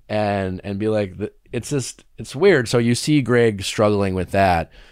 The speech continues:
And like you pointed out, Michael, his kind of reminder of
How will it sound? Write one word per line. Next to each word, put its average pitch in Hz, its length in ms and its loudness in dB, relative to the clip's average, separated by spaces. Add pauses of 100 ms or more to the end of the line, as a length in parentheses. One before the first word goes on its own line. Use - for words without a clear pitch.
(340)
And 101 240 -2
like 95 160 -2
you 104 100 -2
pointed 98 320 -2
out, 85 380 2 (340)
Michael, 98 960 2 (260)
his 95 240 -2
kind 101 180 -2
of 90 320 -2
reminder 95 600 0
of 82 220 -4